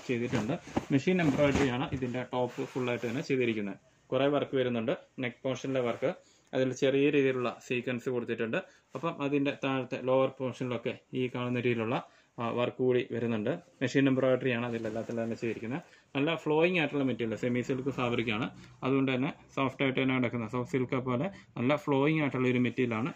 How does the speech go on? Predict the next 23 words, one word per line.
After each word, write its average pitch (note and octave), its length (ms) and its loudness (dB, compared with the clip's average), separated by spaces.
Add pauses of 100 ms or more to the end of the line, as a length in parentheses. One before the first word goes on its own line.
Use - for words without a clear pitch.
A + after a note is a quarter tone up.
ഇതിൻ്റെ A#2 260 -2
കൂടെ D3 180 -6
കൊടുത്തിരിക്കുന്നത്. G#2 500 -4 (400)
അതുപോലെ D3+ 260 4
തന്നെ E3+ 240 4
സാൻഡൂൺ D3+ 420 4
ആണ് E3+ 140 0 (200)
ഫ്ലോയിങ് C#3+ 320 4
ആയിട്ടുള്ള B2+ 260 -2 (100)
സാൻഡൂൺ C3 360 0
ഫാബ്രിക്കിൻ്റെ B2+ 520 0 (340)
ബോട്ടമാണ് B2+ 600 2
പെയർ A#2+ 180 2 (100)
ചെയ്തിരിക്കുന്നത്. A#2+ 400 0 (180)
ഓർഗൻസ C3+ 380 2 (200)
ദുപ്പട്ടയും. - 420 -2 (500)
വലിയൊരു E3 400 6
ഓവർ D3+ 240 4
കോസ്റ്റും D3+ 360 0
വരുന്നില്ല. C3 300 2 (120)
വൺ C3 180 2
ടു D3+ 80 2 (140)
നയൻ B2 160 0